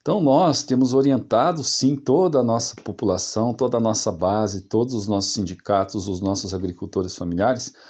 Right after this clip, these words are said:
a seguir todos os procedimentos em relação às orientações das autoridades de saúde. Não realizar reuniões, não realizar atendimento nas sedes dos, dos nossos sindicatos,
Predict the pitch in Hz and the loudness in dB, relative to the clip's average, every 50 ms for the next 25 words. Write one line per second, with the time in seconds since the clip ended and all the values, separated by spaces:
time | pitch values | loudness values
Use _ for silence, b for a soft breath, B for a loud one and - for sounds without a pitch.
0 | B B B B B B 131 123 120 - - 135 123 131 165 196 - - - 185 | B B B B B B -2 -2 -2 0 -2 -2 0 0 -2 -4 -2 0 4 4
1 | 220 226 185 175 180 160 - - 160 151 139 - - 139 117 117 110 104 110 120 | 4 4 4 0 0 -2 0 -2 -2 -2 -2 0 -2 -2 0 0 0 2 2 2
2 | 135 139 135 - - - - - - - _ _ _ _ 143 117 110 110 113 110 | 2 0 -2 -8 -12 -10 -10 -10 -12 -14 _ _ _ _ -4 -4 -2 0 2 2
3 | 104 101 - - - 117 113 123 127 123 - B B B B B B B B B | 2 0 0 -2 0 0 2 2 2 0 -2 B B B B B B B B B
4 | B B B B B B B B B B _ _ _ _ _ 110 117 120 113 123 | B B B B B B B B B B _ _ _ _ _ 0 0 2 2 2
5 | 120 117 117 113 107 - 101 92 - - - 117 113 120 120 101 - 104 95 104 | 4 4 4 2 2 0 -2 -2 -2 -2 0 0 2 2 2 2 2 0 0 0
6 | 101 95 - 107 101 101 87 98 95 92 92 - - - - - 104 90 76 73 | -2 0 0 -2 -2 0 -2 -2 -2 -2 -4 -10 -12 -10 -4 -2 0 0 0 -2
7 | 69 - - - b b b b b b b b b b b b b _ - 95 | -6 -10 -14 -20 b b b b b b b b b b b b b _ -4 0
8 | 98 110 117 117 113 101 104 101 95 90 85 85 95 92 90 85 85 82 78 82 | 2 2 4 4 2 2 2 2 0 0 -2 -2 -2 -2 -2 -4 -6 -8 -6 -4
9 | 92 104 110 110 110 110 104 104 101 - - B B B B B B B B B | -2 0 0 0 0 0 0 -2 -4 -6 -12 B B B B B B B B B
10 | - 104 117 123 127 117 113 107 101 98 90 87 101 95 95 - 104 98 92 85 | 0 2 4 4 4 4 4 4 4 2 0 2 0 0 0 0 -2 -4 -4 -4
11 | 87 87 92 95 95 95 - 98 90 85 82 - - - 98 92 92 90 - - | -4 -2 0 0 0 -2 -4 -6 -6 -6 -6 -6 -2 0 2 2 2 2 -2 -6
12 | 90 85 80 - - - - 123 113 110 95 101 104 104 104 101 101 92 90 - | -8 -6 -6 -6 -8 -10 -12 -12 -14 -10 -2 0 2 2 2 2 2 0 -2 -2
13 | - - - - 85 80 90 - _ - 104 104 104 - - - - - - | -4 -6 -6 -6 -6 -8 -10 -10 _ 0 2 2 2 0 -4 -8 -10 -10 -12